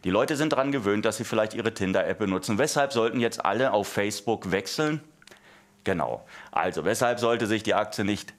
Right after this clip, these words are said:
wenn sie hier aufschlägt, etwa auch wieder erholen? Und dann muss man halt mal in drei Monaten sehen, wie ist es denn mit Facebook gelaufen? Haben die jetzt wirklich so viel Kunden dazu gewonnen? Haben sie wirklich das,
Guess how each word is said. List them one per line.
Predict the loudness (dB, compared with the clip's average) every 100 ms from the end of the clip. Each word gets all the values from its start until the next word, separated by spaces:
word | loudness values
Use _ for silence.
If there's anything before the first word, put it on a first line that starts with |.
| _
wenn | -2 0 0
sie | -2
hier | 2 0 2
aufschlägt, | 0 -2 -2 0 0 -4 -10 -2
etwa | -2 0 2 2 0 -12 -2
auch | -2 0
wieder | 0 2
erholen? | 2 0 2 2 2
Und | -2 -2
dann | 0
muss | -2 0
man | 0
halt | 0
mal | 0 -2
in | -2
drei | 0 0
Monaten | 0 -2 -2 -4
sehen, | -2 -2 -2 -6 -16 -2
wie | 0
ist | 0
es | -2
denn | -2
mit | -2 -2
Facebook | -2 -2 -4
gelaufen? | 0 2 2 2 0
Haben | 0 2
die |
jetzt | -2 0
wirklich | -2 -2 -4
so | -2
viel | -2
Kunden | -2 -2 -2
dazu | -4 -2 0
gewonnen? | 0 2 2 2
Haben | 0 0
sie | -2
wirklich | -2 -2
das, | 0 -2 -4